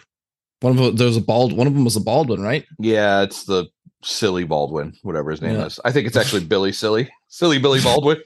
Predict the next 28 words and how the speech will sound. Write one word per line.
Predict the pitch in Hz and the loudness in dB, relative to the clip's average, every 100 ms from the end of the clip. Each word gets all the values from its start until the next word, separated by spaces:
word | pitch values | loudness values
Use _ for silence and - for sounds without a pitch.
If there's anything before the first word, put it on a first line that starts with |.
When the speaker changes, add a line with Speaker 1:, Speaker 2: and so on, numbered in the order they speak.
| _ | _
Speaker 2:
<laughs> | - | -4
Speaker 1:
Silly | - 147 131 | 0 2 4
Billy | 127 139 | 4 2
Baldwin. | 131 131 131 120 110 - - - 190 165 139 _ 139 139 - - 151 | 4 2 4 2 0 -4 -12 -12 -12 -12 -14 _ -14 -14 -16 -14 -10
Speaker 2:
Yeah, | 123 113 101 | 0 0 2
I, | 117 117 107 - 92 _ _ - | 0 0 -2 -10 -20 _ _ -4
yeah, | 113 92 | -2 0
whatever. | 76 76 60 64 - _ | -2 -4 -4 -10 -14 _
That's | - 90 | -6 -2
not | 80 | 0
the | 104 | 0
Speaker 1:
Yeah. | 78 | -2
Speaker 2:
movie | 50 | -10
we're | - | -12
talking | - 50 64 | -10 -10 -8
about. | 64 | -2
Speaker 1:
Okay. | 110 | 0
Speaker 2:
I | 101 | 0
don't | 98 | 2
like | 92 - | 0 0
that | 80 | -2
movie | 80 73 | -2 -4
as | 69 | -6
much | 73 - | -8 -6
as | |
everybody | 73 65 | -8 -6
else | 65 67 | -6 -6
anyway. | 64 62 | -10 -10